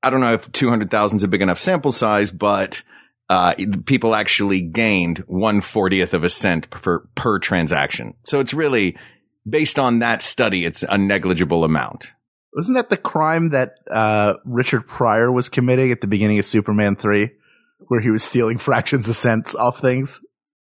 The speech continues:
Speaker 1: It's the crime from a lot of stuff, I feel like. Office Space. It's the crime from, uh, from, well, it's the crime from Flash Boys, the book that is a true story about Wall Street. But
Speaker 2: Yeah,
Speaker 1: we'll
Speaker 2: so
Speaker 1: not
Speaker 2: y-
Speaker 1: get into,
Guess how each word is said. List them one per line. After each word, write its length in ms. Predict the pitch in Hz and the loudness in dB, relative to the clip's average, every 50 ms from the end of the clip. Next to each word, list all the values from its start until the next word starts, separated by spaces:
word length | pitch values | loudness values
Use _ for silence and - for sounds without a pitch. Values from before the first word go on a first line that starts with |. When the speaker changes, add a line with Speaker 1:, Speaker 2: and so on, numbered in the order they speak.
| _ _ _ _ _ _ | _ _ _ _ _ _
Speaker 1:
It's 160 | 165 156 - | -4 -4 0
the 120 | - 196 165 | 0 0 0
crime 260 | - - 196 190 190 | 2 2 2 0 2
from 160 | - 208 202 | 2 2 2
a 40 | 175 131 | 2 2
lot 220 | 110 98 110 131 | 4 2 4 2
of 80 | 135 - | 2 0
stuff, 240 | - 104 90 85 87 | 0 0 0 2 0
I 80 | 82 | 0
feel 180 | 80 - 85 78 | 0 2 0 2
like. 220 | 76 73 73 - - | 2 0 0 0 -2
Office 360 | 92 101 113 - - 143 - | 0 0 0 0 0 -2 -2
Space. 640 | - - - 135 127 123 123 123 123 120 - - - - _ - _ _ _ _ _ - | -2 -4 -2 0 2 2 2 2 0 0 -4 -8 -12 -16 _ -20 _ _ _ _ _ -16
It's 80 | - - | -2 -2
the 100 | 101 82 | -2 0
crime 360 | - - 113 110 107 107 101 | 2 2 2 2 4 2 0
from, 480 | - - 107 101 92 90 90 90 92 | 0 0 0 2 2 4 4 2 4
uh, 460 | 90 85 85 80 80 78 73 69 67 80 85 - _ _ _ _ _ _ _ _ 82 | 4 4 2 2 2 0 -2 -4 -6 -8 -10 -16 _ _ _ _ _ _ _ _ -6
from, 400 | - 117 110 101 95 90 82 - _ _ | -2 0 2 2 2 0 0 -2 _ _
well, 220 | 127 139 135 127 123 | 0 0 2 2 0
it's 100 | 117 - | 0 -2
the 100 | 135 120 | -2 -2
crime 260 | - 139 131 123 113 | 0 0 2 2 2
from 160 | - 110 98 | 2 2 0
Flash 380 | 87 - 117 110 117 123 120 - | 0 0 0 0 0 0 -2 0
Boys, 500 | - 92 85 80 78 82 87 85 - - - - _ _ _ _ | 0 0 2 2 2 0 0 -2 -4 -6 -8 -12 _ _ _ _
the 80 | - 92 | -4 -4
book 440 | 82 76 120 120 104 95 95 - - - - - _ _ | -2 0 0 2 2 0 0 -2 -8 -14 -20 -20 _ _
that 140 | - 110 104 | -2 0 0
is 100 | 92 78 80 | 0 -2 -2
a 60 | 78 | -4
true 220 | - - 120 98 | 0 0 0 0
story 460 | 90 - - 117 113 104 87 78 78 | 0 -2 -2 0 2 2 2 2 0
about 280 | 87 80 90 82 78 78 | 2 2 2 2 2 2
Wall 220 | 90 98 95 98 | 2 2 2 2
Street. 400 | 90 - - 78 73 69 73 71 - _ _ _ _ _ _ _ _ _ _ _ | 2 0 -4 -4 -6 -6 -8 -10 -12 _ _ _ _ _ _ _ _ _ _ _
But 160 | 87 87 80 - | -2 0 0 0
Speaker 2:
Yeah, 80 | - - | 0 0
Speaker 1:
we'll 80 | 113 107 | 2 2
Speaker 2:
so 40 | 98 | 2
Speaker 1:
not 60 | 92 | 2
Speaker 2:
y- 60 | 90 | 2
Speaker 1:
get 120 | 90 92 87 | 2 0 0
into, 320 | 85 78 82 80 78 76 | 0 0 0 0 -2 -2